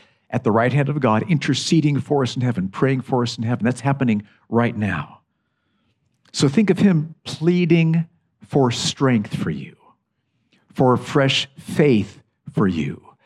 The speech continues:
for boldness for you. Think about him doing that, for comfort for you, for encouragement for you, for strength for you. That's what he's doing for you in heaven. By name,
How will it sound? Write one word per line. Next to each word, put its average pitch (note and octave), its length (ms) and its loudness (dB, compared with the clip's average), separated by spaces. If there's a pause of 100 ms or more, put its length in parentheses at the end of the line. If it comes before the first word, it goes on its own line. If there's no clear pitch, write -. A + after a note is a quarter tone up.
(160)
for C3+ 480 2
boldness E3+ 1000 0 (160)
for - 140 -2
you. - 340 -4 (240)
Think E3+ 200 2
about D#3 260 2
him C#3 400 0
doing C#3 280 4
that, E2+ 220 -8
for C3+ 120 0
comfort F#3+ 720 -2 (420)
for - 120 0
you, G2 160 2
for D3+ 220 2
encouragement G3 920 0 (340)
for G#2 200 0
you, E2 180 -2
for C#3 160 -2
strength - 680 0
for B2+ 120 0
you. F2+ 260 -2 (500)
That's F3 280 2
what F3+ 100 6
he's E3+ 160 2
doing F3+ 280 4
for B2 260 0
you G2+ 180 2
in G#2 60 0
heaven. A2 340 -2 (960)
By B2+ 340 2
name, A#2+ 640 4